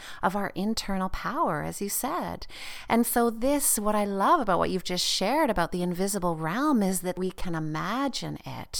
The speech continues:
You know, then our every action, our every interaction could have effects far beyond,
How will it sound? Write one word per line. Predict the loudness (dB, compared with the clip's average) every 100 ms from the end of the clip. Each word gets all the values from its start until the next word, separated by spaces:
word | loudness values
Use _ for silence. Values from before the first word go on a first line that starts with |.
| -6 -8 -10 -8 0
You | 4
know, | 4 4
then | 2 2 2
our | 2 0 2
every | 6 6 6 2 -4
action, | -4 -6 -6 -8 -6
our | -6 -4 2
every | 4 4 0 -2
interaction | -4 -4 -6 -6 -6 -6 -6 -6 -8 -12 -14 -10
could | 2 4
have | 4 2 0
effects | -2 -2 0 0 -2 -4
far | -4 0 6 10 10 10 8
beyond, | 4 -2 -2 -4 -6 -8